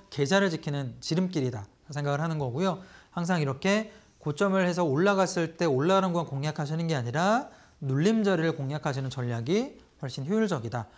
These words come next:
보통 제가 뭐 용어로 표현하자면 돌파 매매보다는 눌림목 매매를 활용하시는 게 조금 안정적이다 설명을 좀 드리고 싶은데 자, 엘리어트 파동 어렵지 않아요. 크게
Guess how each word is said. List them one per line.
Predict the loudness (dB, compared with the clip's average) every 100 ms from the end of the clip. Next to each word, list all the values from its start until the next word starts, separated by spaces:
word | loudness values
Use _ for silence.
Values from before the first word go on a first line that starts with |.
| -20 -10
보통 | -6 0 0
제가 | 2 2
뭐 | 2
용어로 | 2 2 2
표현하자면 | 0 0 0 0 2 0 -4 -16 -12
돌파 | -2 0 4 4
매매보다는 | 4 2 2 2 0 0
눌림목 | 2 2 2 0
매매를 | 0 0 -2 -4 -4
활용하시는 | -2 0 0 -2 -4 -2
게 | -2 -2 -4 -14 -20 _ -12
조금 | -6 -2
안정적이다 | -2 0 0 0 0 -2 -6
설명을 | -8 -6 -4
좀 | -4
드리고 | -4 -4
싶은데 | -6 -8 -2 0 0 -4 -16 -20 -20 -4
자, | 0
엘리어트 | 2 2 0
파동 | 0 0 2
어렵지 | 0 0 2
않아요. | 2 0 -2
크게 | -4 -2 0 0 -2